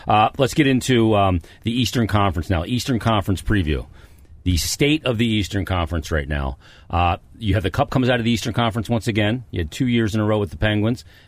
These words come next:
Now you have the Washington Capitals. Which teams in the Eastern Conference through this summer, both from free agency, trades, contract extensions, have improved from where they finished last year? From the team they were a year ago?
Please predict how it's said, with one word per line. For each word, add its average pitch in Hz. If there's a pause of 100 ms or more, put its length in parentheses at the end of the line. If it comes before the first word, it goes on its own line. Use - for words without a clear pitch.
Now 98
you 107
have 101
the 98
Washington 90
Capitals. 90 (440)
Which 151
teams 151
in 120
the 117
Eastern 104
Conference 95 (480)
through 117 (260)
this 101
summer, 80 (440)
both 98
from 82
free 117
agency, 117 (460)
trades, 107 (120)
contract 110
extensions, 95 (240)
have 110
improved 113 (100)
from 104
where 101
they 95
finished 87
last 78
year? 62 (760)
From 98
the 95
team 120
they 104
were 95
a 87
year 78
ago? 62